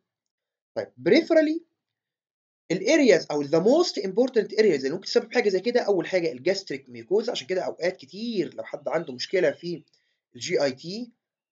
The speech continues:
آه، والسموث ماسلز بتاعه الجي اي تي، على طول نلاقي هي accompanied ب-، with، آه، آه، vomiting. والفيستيبولار سيستم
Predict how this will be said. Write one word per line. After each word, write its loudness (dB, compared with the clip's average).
آه، -2
والسموث -8
ماسلز 0
بتاعه 0
الجي -4
اي 0
تي، -10
على -6
طول 0
نلاقي 2
هي 0
accompanied -2
ب-، -2
with، -6
آه، -4
آه، -8
vomiting. -8
والفيستيبولار 0
سيستم -4